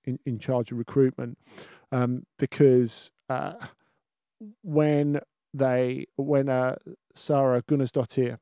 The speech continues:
uh, the Icelandic international, went off to have a baby, they tried to not pay her when she came back, wh-, which, uh, f-, for a club that has gone so far,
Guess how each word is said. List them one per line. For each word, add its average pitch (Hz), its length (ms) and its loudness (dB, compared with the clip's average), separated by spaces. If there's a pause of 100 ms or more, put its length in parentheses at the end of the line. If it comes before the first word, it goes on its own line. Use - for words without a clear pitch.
(140)
uh, 127 200 -4
the 131 160 0
Icelandic 131 420 -4
international, 127 640 -6 (360)
went 139 240 4
off 135 260 0
to 123 400 0 (500)
have 131 180 0
a 123 60 0
baby, 135 540 0 (800)
they 131 200 0 (140)
tried 139 220 2
to 143 80 -2
not 135 160 -4
pay 147 160 -4
her 127 80 -4
when 127 120 -8
she - 100 -20
came 127 180 -8
back, 151 180 -10 (600)
wh-, 190 240 10
which, 180 260 8 (100)
uh, 220 40 -6
f-, 226 220 -12
for 202 140 2
a 180 60 4
club 214 400 0
that 180 100 -4
has 156 120 -2
gone 170 280 2
so 147 280 0
far, 147 520 -2